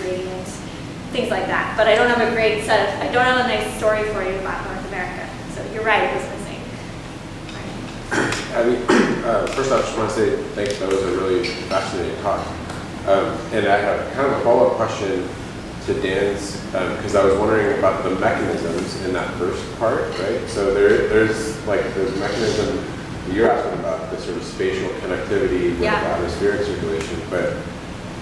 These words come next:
Speaker 2: um, one of the other things I was wondering about is how each of those regions are treated in the model, given that, like, you've got both on the sending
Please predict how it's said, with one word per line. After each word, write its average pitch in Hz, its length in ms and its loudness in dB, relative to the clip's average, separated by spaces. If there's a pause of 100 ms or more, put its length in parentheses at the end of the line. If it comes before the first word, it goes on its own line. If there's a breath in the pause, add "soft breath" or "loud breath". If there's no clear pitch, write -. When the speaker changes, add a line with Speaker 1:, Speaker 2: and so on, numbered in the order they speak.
Speaker 2:
um, 95 200 2 (240)
one 123 120 6
of 139 100 6
the 127 100 6
other 123 100 6
things 110 520 0
I 104 100 6
was 117 100 6
wondering 107 260 4
about 90 240 2
is 90 80 -2 (140)
how 107 480 4 (160)
each 110 180 -4
of 107 140 0
those 98 520 2 (560)
regions 104 560 0
are 90 160 0
treated 98 360 -4
in 127 140 2
the 127 60 2
model, 123 500 2
given 95 280 2
that, 90 460 0
like, 87 180 -2 (240)
you've 98 160 -4
got - 400 4 (880)
both 117 180 6
on 101 80 6
the 90 120 2
sending 110 460 2